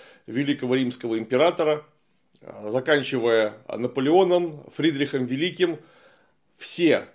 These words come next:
всегда примеряли на себя опыт, пример Александра Великого. А почему? Да просто вдумайтесь, человек, который умер в тридцать два года, немного не дожив до тридцати трёх,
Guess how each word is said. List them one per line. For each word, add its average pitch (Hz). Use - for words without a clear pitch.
всегда 139
примеряли 127
на 117
себя 131
опыт, 143
пример 139
Александра 110
Великого. 101
А -
почему? 135
Да -
просто 170
вдумайтесь, 135
человек, 131
который 131
умер 120
в -
тридцать 131
два 110
года, 160
немного 131
не 120
дожив 120
до 113
тридцати 123
трёх, 127